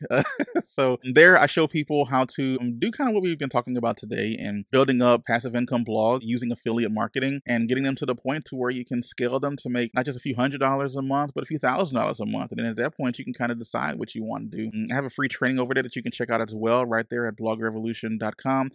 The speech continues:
But definitely check me out on the podcast.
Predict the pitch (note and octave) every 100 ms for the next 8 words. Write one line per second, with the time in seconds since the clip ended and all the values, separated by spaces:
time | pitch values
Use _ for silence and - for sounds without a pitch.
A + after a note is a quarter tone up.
0 | _ C3 A#2+ E3+ G3+ E3 C3 B2+ - B2+
1 | B2 A#2 F#2+ G#2+ G#2 G#2+ G#2+ - G#2+ G#2
2 | G#2+